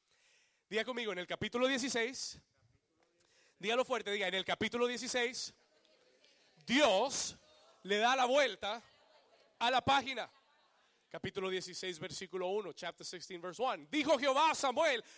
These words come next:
"¿Hasta cuándo llorarás a Saúl?" Escúcheme un momento aquí.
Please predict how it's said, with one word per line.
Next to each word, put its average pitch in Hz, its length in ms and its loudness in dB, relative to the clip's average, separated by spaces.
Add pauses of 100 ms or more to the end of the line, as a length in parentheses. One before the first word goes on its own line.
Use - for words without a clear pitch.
(140)
"¿Hasta 320 580 4 (200)
cuándo 349 880 8 (460)
llorarás 262 1120 0 (260)
a 233 140 0
Saúl?" 208 560 -4 (1000)
Escúcheme 254 300 -14
un 240 80 -10
momento 220 320 -8
aquí. 123 300 -16